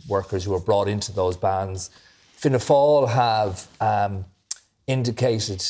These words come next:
that they would favour cuts in the U S C, which would make sense since, um, it was their involvement in the crashing of the economy that invented that tax for us all.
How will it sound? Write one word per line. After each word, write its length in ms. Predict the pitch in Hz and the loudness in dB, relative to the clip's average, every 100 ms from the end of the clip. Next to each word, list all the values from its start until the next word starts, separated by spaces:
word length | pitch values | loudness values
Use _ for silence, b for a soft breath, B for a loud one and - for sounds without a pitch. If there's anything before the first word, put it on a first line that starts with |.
| - - | -10 -6
that 460 | - 107 104 - - - | -2 0 0 -2 -4 -2
they 120 | 110 | -2
would 160 | 101 95 | -2 -4
favour 520 | - 117 113 107 98 | -2 0 0 0 -2
cuts 340 | - 120 - | -2 -2 -2
in 80 | 110 | -6
the 80 | 104 | -2
U 140 | 107 | 0
S 180 | 101 - | 0 0
C, 380 | 156 160 175 - _ _ _ _ _ | 0 0 0 -6 _ _ _ _ _
which 260 | 131 113 - | -2 0 0
would 200 | 117 107 | 0 2
make 220 | 110 101 | 0 0
sense 340 | - 110 107 - | -2 0 -2 -2
since, 500 | - 101 95 - - - | -4 -4 -4 -6 -8 -4
um, 300 | 107 98 98 | -2 -2 -6
it 160 | 107 - | -10 -6
was 200 | 98 - | -6 -2
their 180 | 101 95 | -2 0
involvement 460 | 98 95 95 92 | 2 0 0 -6
in 120 | 98 | -8
the 100 | 92 | -8
crashing 400 | 90 101 98 104 | -4 -4 -4 -6
of 60 | 92 | -8
the 80 | 92 | -8
economy 360 | 87 101 98 | -4 -4 -4
that 220 | 92 90 101 | -6 -8 -8
invented 500 | 95 101 113 104 - | -4 -4 -4 -6 -6
that 180 | 95 | -6
tax 300 | - 92 - | -4 -8 -8
for 140 | - 98 | -4 -2
us 120 | 95 | 0
all. 320 | 107 110 110 | 2 2 -2